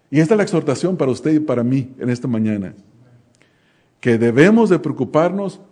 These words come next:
por agradar a Dios. Amén, hermanos. Amén.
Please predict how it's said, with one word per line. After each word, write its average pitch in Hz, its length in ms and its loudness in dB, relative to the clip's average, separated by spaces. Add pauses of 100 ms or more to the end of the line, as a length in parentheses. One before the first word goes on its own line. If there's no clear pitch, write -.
(140)
por 127 160 -2
agradar 117 680 -6 (100)
a 123 80 -10
Dios. 110 420 -14 (460)
Amén, 135 320 -2
hermanos. 202 440 -8 (440)
Amén. 120 260 -10